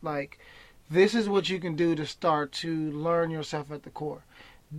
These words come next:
Do you, it, is that something that you address in your book? <laughs> I guess I'm asking a question I know the answer to.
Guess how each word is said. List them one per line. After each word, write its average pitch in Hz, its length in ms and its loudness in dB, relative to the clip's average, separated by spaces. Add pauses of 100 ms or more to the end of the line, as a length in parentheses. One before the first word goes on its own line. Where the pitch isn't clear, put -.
Do 208 180 4
you, 247 260 10
it, 214 280 0
is 190 200 -4
that 196 160 4
something 208 320 2
that 180 180 -2
you 196 420 -4
address 175 380 4
in 175 80 -2
your 160 100 -2
book? 196 380 0
<laughs> - 80 -14
I 156 420 -4
guess 151 240 -10
I'm 156 140 -10
asking 160 340 -4
a 151 60 -10
question 160 340 -4
I 151 60 -12
know 160 180 -4
the 160 160 -2
answer 160 240 -4
to. 156 260 -6